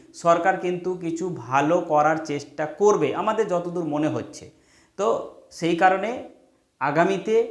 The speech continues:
যত তাড়াতাড়ি হোক এই যে জটটা আছে সেই জটটার সমস্যার সমাধান করে নতুন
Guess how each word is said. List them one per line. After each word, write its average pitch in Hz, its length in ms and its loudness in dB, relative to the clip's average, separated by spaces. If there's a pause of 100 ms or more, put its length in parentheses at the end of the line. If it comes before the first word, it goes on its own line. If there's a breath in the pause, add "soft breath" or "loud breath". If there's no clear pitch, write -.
(320)
যত 180 180 -2 (140)
তাড়াতাড়ি 170 520 2
হোক 196 180 0 (260)
এই 180 140 2
যে 175 60 4 (100)
জটটা 151 320 2 (100)
আছে 156 180 -4 (120)
সেই 175 220 -6
জটটার 143 480 -4
সমস্যার 147 400 -6 (100)
সমাধান 147 420 -2 (220)
করে 190 240 4 (680 loud breath)
নতুন 214 440 0